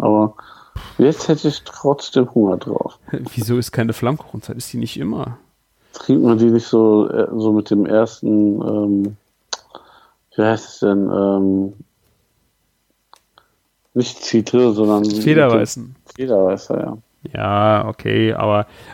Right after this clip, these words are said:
Speaker 2: also hier bei uns, äh, in der Weingegend kriegst du das überall das ganze Jahr über.
Speaker 1: Ja, hier in Restaurants sowieso. Also hier Südstadt ist so ein bisschen Flammkuchen verseucht,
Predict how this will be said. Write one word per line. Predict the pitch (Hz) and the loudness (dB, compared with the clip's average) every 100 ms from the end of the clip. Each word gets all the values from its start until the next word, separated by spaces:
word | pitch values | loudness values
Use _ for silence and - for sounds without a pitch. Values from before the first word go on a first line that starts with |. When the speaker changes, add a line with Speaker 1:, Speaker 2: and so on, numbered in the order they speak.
| _ | _
Speaker 2:
also | 117 | -2
hier | 113 131 | 0 0
bei | 127 | 0
uns, | 120 127 - - | 0 -2 -4 -2
äh, | 117 113 | 2 2
in | 117 | 2
der | 110 113 | 0 0
Weingegend | 113 120 131 127 | 0 2 0 0
kriegst | - 127 | -4 -10
du | 120 | -8
das | 110 - | -8 -8
überall | 123 120 107 110 113 110 113 | -8 -4 -2 0 0 0 -4
das | 110 | -6
ganze | 113 110 110 | -8 -8 -6
Jahr | 107 110 | -4 -2
über. | 113 110 110 113 _ _ _ _ _ - - - - - | -2 -6 -8 -12 _ _ _ _ _ -20 -20 -20 -20 -8
Speaker 1:
Ja, | - - | -4 -2
hier | - 117 | 0 2
in | 107 | 4
Restaurants | 104 110 117 113 120 | 2 0 2 2 2
sowieso. | 113 104 101 113 104 | 0 0 0 0 2
Also | 104 104 98 - - - | 2 2 0 -8 -18 -14
hier | 107 117 101 | 0 4 4
Südstadt | 104 104 135 - 139 127 | 2 -2 -4 0 -2 -2
ist | 127 | -4
so | - | -2
ein | 117 | -2
bisschen | 117 - 107 | -2 -2 -4
Flammkuchen | - 113 113 110 110 | -2 -6 -6 -10 -10
verseucht, | 98 107 104 120 113 | -2 -2 2 2 0